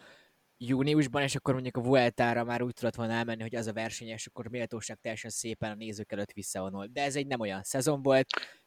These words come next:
tökre sűrű volt minden, nem volt ideje meghozni a döntést. Ha meg is lett volna még ideje hozni a döntést, akkor is tök mé-, nem lett volna mé-,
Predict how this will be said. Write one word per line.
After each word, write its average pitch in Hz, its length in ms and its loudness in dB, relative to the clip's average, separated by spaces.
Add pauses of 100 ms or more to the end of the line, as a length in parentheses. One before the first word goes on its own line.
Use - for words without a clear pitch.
(120)
tökre 110 560 -4 (140)
sűrű 127 440 4
volt 113 280 -2
minden, 135 300 -6
nem 127 140 -8
volt 113 180 -6
ideje 113 220 -2
meghozni 117 400 -4
a 104 60 -2
döntést. 131 480 -2
Ha 139 120 -4
meg 147 120 -4
is 135 140 -12
lett 123 140 -6
volna 123 220 -12
még 120 180 -14 (760)
ideje 127 260 -2
hozni 127 200 2
a 113 40 0
döntést, 131 360 -2
akkor 127 220 -2
is 127 140 -2
tök 131 200 -2
mé-, 123 300 -2
nem 135 140 -4
lett 110 140 -2
volna 113 180 2
mé-, 113 80 6